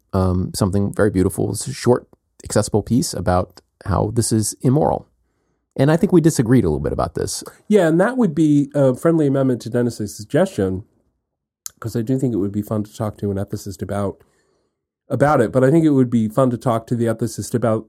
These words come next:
Speaker 2: the way in which you and I disagree, which is, what does it make sense for an individual to do in a context where the equilibrium in the group is at a point that's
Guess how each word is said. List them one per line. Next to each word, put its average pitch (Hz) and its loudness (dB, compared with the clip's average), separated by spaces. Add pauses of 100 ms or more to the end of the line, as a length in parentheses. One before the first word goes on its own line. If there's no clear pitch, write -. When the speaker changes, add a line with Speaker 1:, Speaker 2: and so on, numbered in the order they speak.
Speaker 2:
the 117 2
way 117 2
in 110 -2
which 104 -4
you 107 0
and 101 -2
I 95 -2
disagree, 85 -10
which 110 -4
is, 98 -2 (680)
what 147 6
does 190 2
it 175 4
make 143 4
sense 131 -2
for 127 2
an 117 0
individual 123 0
to 95 -10
do 78 -6 (200)
in 123 2
a 110 0
context 131 -2
where 110 2
the 110 -2
equilibrium 123 0
in 104 0
the 98 -2
group 104 -2 (680)
is 107 0 (120)
at 113 -4 (300)
a 110 0
point 107 0 (160)
that's - -4